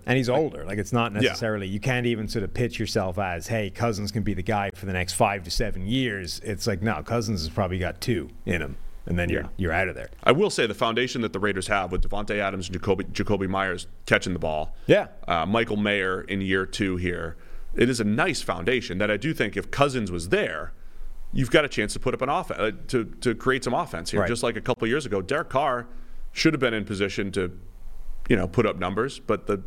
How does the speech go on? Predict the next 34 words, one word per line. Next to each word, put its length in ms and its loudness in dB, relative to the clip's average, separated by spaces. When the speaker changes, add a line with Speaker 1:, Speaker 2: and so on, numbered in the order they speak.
Speaker 2:
Josh, 260 6
whatever 340 2
reason, 300 -2
the 60 -4
Josh 260 2
McDaniels 400 0
offense 400 0
was 140 -8
not 340 4
good 340 0
whatsoever 640 0
for 280 2
what 220 0
the 60 -2
Raiders 300 0
needed 200 -2
to 80 -6
do. 200 0
Speaker 1:
So 220 6
if 100 -6
we're 80 0
rolling 560 0
with, 380 -2
uh, 40 0
Aiden 220 0
O'Connell, 560 0
a 60 -6
quarterback, 640 0
drafted 380 0
a 40 -4
guy 200 2
in 160 -2
round 280 0
two, 440 0